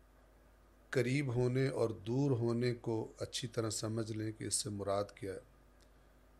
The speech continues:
बाज़ औक़ात ज़ाहिर में, अ, दो चीज़ें बड़ी करीब नज़र आ रही होती हैं हमें,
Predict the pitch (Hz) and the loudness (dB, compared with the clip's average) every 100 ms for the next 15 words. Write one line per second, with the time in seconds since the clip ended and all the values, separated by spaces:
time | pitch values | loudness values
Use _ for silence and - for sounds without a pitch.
0 | - - - - - - 123 135 139 139 | -20 -20 -20 -20 -20 0 6 8 8 4
1 | 139 143 139 117 107 120 127 151 147 139 | 6 6 4 -2 4 6 10 8 8 4
2 | 135 135 143 - - - - - - - | 2 0 -4 -14 -20 -20 -20 -20 -20 -20
3 | - - - - - - - - 127 110 | -20 -20 -20 -20 -20 -20 -20 -12 -8 -6
4 | 110 107 135 135 143 131 139 123 127 139 | -6 -2 0 0 0 2 2 4 2 2
5 | 135 127 139 131 117 117 110 110 110 104 | 2 2 2 0 4 4 4 2 0 -4
6 | - 110 98 98 107 | -6 -8 -6 -8 -10